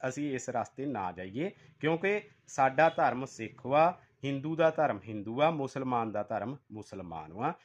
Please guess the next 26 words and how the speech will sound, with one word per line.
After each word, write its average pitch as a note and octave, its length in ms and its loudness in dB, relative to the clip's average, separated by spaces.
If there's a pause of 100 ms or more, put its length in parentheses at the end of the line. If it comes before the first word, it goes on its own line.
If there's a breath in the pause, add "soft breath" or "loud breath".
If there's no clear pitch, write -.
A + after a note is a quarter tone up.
(140 soft breath)
ਇਸ D3 180 -2
ਕਰਕੇ F3+ 440 4
ਲੋਕਾਂ E3 460 -2
ਨੂੰ F#3 120 0 (120)
ਖੁਦ G#3+ 340 4 (240)
ਸੋਚਣ E3+ 500 0
ਲਈ F3+ 200 2 (220)
ਰੱਬ B2+ 280 4
ਨੇ E3+ 140 2
ਦਿਮਾਗ B2 460 2
ਦਿੱਤਾ A#2 300 -4
ਆ, D3 160 6
ਇਹ G3+ 180 0
ਖੁਦ F#3 260 -4
ਲੋਕਾਂ D#3+ 360 -2
ਨੂੰ C#3 100 -2
ਸੋਚਣਾ A2 420 -8
ਚਾਹੀਦਾ A2 520 0
ਆ। F#2+ 40 -2 (460 soft breath)
ਜੇ D3 320 2
ਕੋਈ, G#3+ 360 0 (300)
ਚਲੋ, F#3 220 4
ਗਲਤ D#3 380 6
ਲੱਗਦਾ D#3+ 640 6
ਆ, - 20 6
ਕਿਉਂਕਿ F#3+ 800 -2